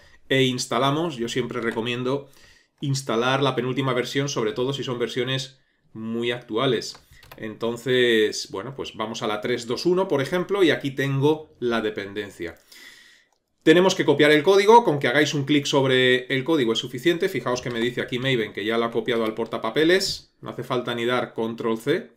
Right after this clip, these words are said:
simplemente con seleccionarlo es suficiente. Nos vamos a Intel E J, nos vamos a nuestro archivo pom X M L y como en el vídeo anterior hemos visto dónde está la zona de dependencias,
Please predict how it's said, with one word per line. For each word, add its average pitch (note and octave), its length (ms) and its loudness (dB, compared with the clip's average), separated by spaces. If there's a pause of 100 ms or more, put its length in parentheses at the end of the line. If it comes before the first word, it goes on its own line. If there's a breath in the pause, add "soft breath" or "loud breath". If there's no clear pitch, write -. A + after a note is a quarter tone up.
simplemente A#2 520 -10
con A#2+ 100 -8
seleccionarlo A#2 480 -4
es A2+ 60 -4
suficiente. D#3 500 -4
Nos B2 120 -4
vamos A#2 220 -8
a A#2+ 80 -4
Intel A#2+ 220 -4
E D#3+ 380 4
J, - 80 -20 (240 loud breath)
nos C3 240 -4
vamos F#3 260 4
a C#3+ 80 0
nuestro B2+ 300 -2
archivo B2 400 0
pom B2+ 180 -4
X C3 240 -4
M D3+ 300 -2
L G#3+ 160 8
y F3 40 4
como A2+ 220 -2
en G#2 60 -10
el G2+ 100 -6
vídeo A#2 200 2
anterior C#3 580 2
hemos A2+ 240 -8
visto C#3+ 260 -2
dónde G#2 200 -8
está C#3 200 -4
la E2+ 120 -4
zona G#2 220 -12
de G#2 60 -6
dependencias, D3+ 840 -4